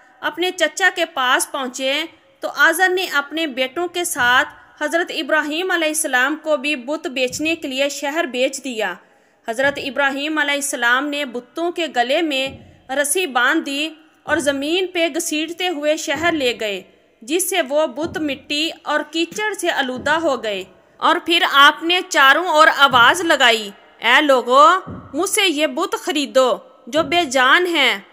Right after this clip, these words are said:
और कोई नफ़ा और नुकसान नहीं पहुंचा सकते।" बुतों के साथ आपका ये सलूक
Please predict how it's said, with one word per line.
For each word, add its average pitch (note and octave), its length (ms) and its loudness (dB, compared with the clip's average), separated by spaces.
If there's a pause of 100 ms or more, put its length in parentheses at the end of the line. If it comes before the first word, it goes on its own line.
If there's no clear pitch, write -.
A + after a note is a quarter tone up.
(220)
और C#4+ 180 2
कोई D#4+ 260 2
नफ़ा D4 360 2
और D4+ 160 4
नुकसान C#4+ 520 2
नहीं D4+ 260 0
पहुंचा D4+ 460 4
सकते।" A3 560 -2 (340)
बुतों B3+ 340 -4
के E4 180 2
साथ C#4 460 4
आपका C4 320 4
ये D4 180 0
सलूक C4+ 600 -2